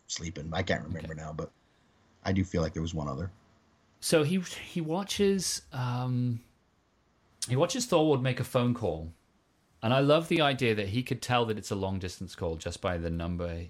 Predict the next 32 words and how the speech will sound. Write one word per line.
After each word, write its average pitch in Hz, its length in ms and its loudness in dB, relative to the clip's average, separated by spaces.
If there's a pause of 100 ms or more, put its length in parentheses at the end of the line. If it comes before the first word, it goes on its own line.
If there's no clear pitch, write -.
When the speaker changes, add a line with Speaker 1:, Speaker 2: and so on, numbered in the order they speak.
(140)
Speaker 2:
he's 82 260 -12
dialing. 80 480 -6 (1080)
And 92 320 -2 (120)
that's 107 240 0
not 110 160 6
a 95 40 2
thing 90 240 2
you 82 80 0
could 82 140 -4
do 85 180 0
anymore. 80 300 0
We 82 100 2
talk 98 180 2
about 92 200 4
this 90 220 0 (100)
film 87 460 2 (800)
having 85 460 2 (220)
aged 87 380 0
a 101 40 2
little 82 240 2
bit. 80 320 -4 (640)
Uh, 87 240 -4
that 95 240 2
is 90 360 -2 (640)
a 92 60 2
good 90 220 2
example 85 420 2
of 80 120 0
that. 80 280 -2 (520)
He's 113 180 4
able 120 280 6
to 107 400 2